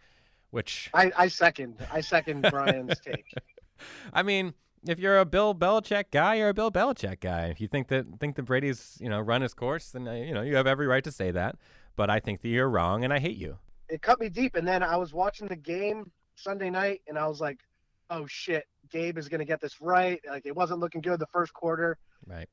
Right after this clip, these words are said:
Speaker 2: And, uh, yeah, I was about to, to find Gabe real quick. But, uh, Tom did all right, so I,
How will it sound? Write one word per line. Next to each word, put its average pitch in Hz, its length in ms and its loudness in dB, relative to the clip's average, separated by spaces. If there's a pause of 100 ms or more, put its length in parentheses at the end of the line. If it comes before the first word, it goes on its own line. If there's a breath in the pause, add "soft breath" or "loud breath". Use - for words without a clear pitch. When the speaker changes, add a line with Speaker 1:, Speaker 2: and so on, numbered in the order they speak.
Speaker 2:
And, 143 280 -4
uh, 135 300 -4 (500)
yeah, 147 240 0
I 151 40 0
was 151 100 -6
about 156 240 0
to, 139 300 -8 (120)
to 143 100 -18
find 143 240 -4
Gabe 143 240 -4
real 143 140 -4
quick. 143 280 -6 (340 soft breath)
But, 160 220 4 (180)
uh, 233 160 2 (180)
Tom 254 200 2
did 240 120 4
all 196 140 4
right, 170 280 0
so 165 300 -6
I, 151 200 -8